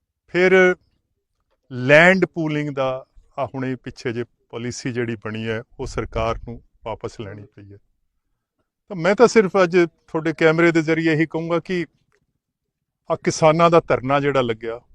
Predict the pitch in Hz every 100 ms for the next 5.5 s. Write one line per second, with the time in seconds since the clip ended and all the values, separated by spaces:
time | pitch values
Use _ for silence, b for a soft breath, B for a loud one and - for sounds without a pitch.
0 | - _ - 151 156 156 151 139 131 -
1 | 120 117 123 123 123 123 120 - 120 113
2 | 104 104 107 101 _ 117 143 _ _ _
3 | - - - 190 190 185 185 233 226 214
4 | 196 175 156 160 160 - 151 139 139 135
5 | 135 147 151 - 175